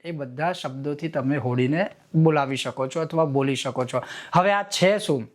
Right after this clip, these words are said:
થોડું ચિત્ર વિચિત્ર લાગશે, પણ આ એકદમ હકીકત છે, આપણા ગ્રંથોમાં લખેલું છે. અને એનું કારણ શું છે, આજે હું તમને સત્સંગ કરાવીશ. જો તમને આ વિષય વીડિયો પસંદ આવે તો લાઈક કરજો, શેર કરજો અને ચેનલ પર નવા હોય તો સબસ્ક્રાઇબ કરજો.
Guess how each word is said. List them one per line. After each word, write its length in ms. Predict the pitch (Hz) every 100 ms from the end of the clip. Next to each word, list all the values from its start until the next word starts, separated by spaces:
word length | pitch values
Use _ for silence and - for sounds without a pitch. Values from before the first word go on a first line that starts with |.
| _ _ -
થોડું 200 | 151 151
ચિત્ર 320 | 165 156 220
વિચિત્ર 420 | 220 220 208 185
લાગશે, 340 | 160 147 - 302
પણ 200 | 190 170
આ 320 | - 147 156
એકદમ 360 | 147 147 143 139
હકીકત 440 | 131 147 170 175
છે, 280 | 175 - 196
આપણા 360 | 226 143 131 131
ગ્રંથોમાં 520 | 127 120 117 131 127
લખેલું 460 | 113 - 196 208 82
છે. 340 | - 160 196 - - _ -
અને 280 | 151 160
એનું 220 | 156 165 170
કારણ 340 | 160 175 226
શું 200 | 185 180
છે, 160 | - 170 -
આજે 240 | 170 196
હું 180 | 233 202
તમને 240 | 180 165 165
સત્સંગ 420 | 151 131 151 139
કરાવીશ. 380 | 143 156 226 190
જો 120 | 185
તમને 260 | 160 160
આ 60 | 143
વિષય 280 | 135 139 175
વીડિયો 240 | 175 185
પસંદ 320 | 175 170 175
આવે 200 | 180 180
તો 120 | 185 175
લાઈક 300 | 139 143 -
કરજો, 260 | 160 160
શેર 240 | 170 139 143
કરજો 280 | 156 147
અને 100 | 185
ચેનલ 360 | 180 165 170 202
પર 160 | 190 156
નવા 220 | 139 139
હોય 120 | 156
તો 120 | 190
સબસ્ક્રાઇબ 480 | 220 156 - 135 120
કરજો. 360 | - 120 123